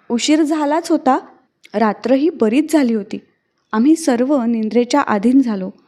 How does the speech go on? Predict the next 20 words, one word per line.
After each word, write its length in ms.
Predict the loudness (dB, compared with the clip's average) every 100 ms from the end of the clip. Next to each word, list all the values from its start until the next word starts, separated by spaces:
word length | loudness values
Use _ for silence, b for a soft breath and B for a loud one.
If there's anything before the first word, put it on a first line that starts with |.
| b b b b -6
सकाळ 400 | -6 0 0 0
होता 280 | 0 0
होता 280 | 0 2 0 0
शेगाव 420 | 0 2 2 2
आलं 220 | 2 0
असेल 400 | -2 0 0 0 -6 B B
या 220 | 2 2
कल्पनेत 640 | 2 2 0 2 4 4 2
रममाण 540 | 0 2 4 4 4 4
होऊन 340 | 4 2 0
सर्व 360 | 0 0 2 4
निवांत 500 | 4 2 0 0 0
झोपलो. 400 | 0 -2 -6 -10 -12 b -6
सकाळी 440 | -4 2 2 2 -2
आठ 320 | -2 0 0
वाजता 300 | 2 2 4
जाग 340 | 2 2 0 0
आली 260 | 0 0
तेव्हा 360 | 0 0 0 -2
समजलं 640 | 0 0 2 0 0 -2